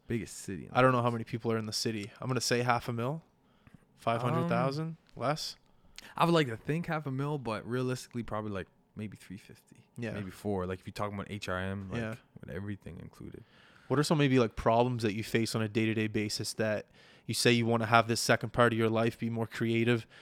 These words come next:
Speaker 2: What are some problems that you face in order to get that dream off the ground?
Speaker 1: Um, some problems I face to get the dream off the ground. Um,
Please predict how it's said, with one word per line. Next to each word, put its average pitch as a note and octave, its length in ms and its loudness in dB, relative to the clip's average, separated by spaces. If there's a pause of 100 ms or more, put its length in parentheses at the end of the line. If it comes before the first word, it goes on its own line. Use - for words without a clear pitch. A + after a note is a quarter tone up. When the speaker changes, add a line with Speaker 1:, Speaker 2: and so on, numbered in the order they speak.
(220)
Speaker 2:
What B2 140 8
are A#2+ 60 6
some C3 160 2
problems A#2+ 420 6
that A2+ 120 4
you A2+ 80 -2
face A2+ 340 0
in A2 80 -2
order A2 200 2
to G#2+ 120 0
get G#2+ 300 -2
that G#2+ 180 0
dream A2 260 -2
off G#2+ 160 0
the G#2+ 80 -6
ground? G#2+ 440 -4 (760)
Speaker 1:
Um, D3+ 640 2 (220)
some D3+ 340 -4
problems D3 400 -4
I B2 120 -4
face C3+ 640 -8
to - 120 -20
get - 220 -16
the E2 80 -16
dream G#2 340 -10
off G#2 160 -10
the - 80 -16
ground. G#2 400 -6 (400)
Um, D#3 540 0